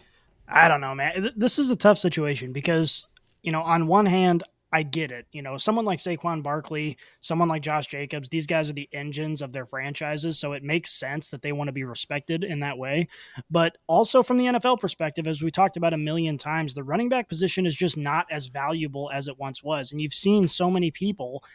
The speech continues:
you know, so many franchises decide to pay their running backs and give them long-term contracts, and it, like, always backfires.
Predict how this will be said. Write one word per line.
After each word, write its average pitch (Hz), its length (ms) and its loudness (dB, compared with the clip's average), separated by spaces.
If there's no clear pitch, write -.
you 151 80 -6
know, 135 40 -8
so - 140 4
many 220 140 4
franchises 151 920 -2
decide 156 380 -2
to 143 80 -4
pay 180 380 2
their 180 140 0
running 156 280 -6
backs 147 300 -2
and 139 160 -12
give 170 180 -2
them 170 160 0
long-term 156 380 -6
contracts, 143 640 -6
and 156 80 -10
it, 175 100 -10
like, 156 180 -2
always 156 420 2
backfires. - 640 -6